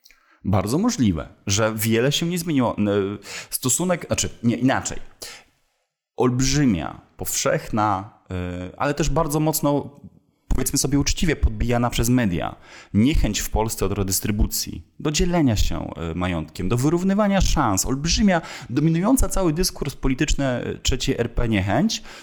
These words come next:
została przełamana przez pis w dwa tysiące piętnastym roku.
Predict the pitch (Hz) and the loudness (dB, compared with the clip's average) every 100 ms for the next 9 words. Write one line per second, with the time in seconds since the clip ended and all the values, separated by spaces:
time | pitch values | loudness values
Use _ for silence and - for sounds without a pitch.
0 | - 110 196 214 - - - 156 160 156 | -4 0 0 -2 -2 0 2 2 2 0
1 | - - - 151 - - - - _ _ | 0 -2 -2 -6 -4 -4 -6 -14 _ _
2 | _ _ - - 180 165 - 139 - 120 | _ _ -8 -2 0 0 0 0 0 -2
3 | - - 120 113 110 - 92 73 - - | -4 -2 0 0 0 0 0 2 0 -2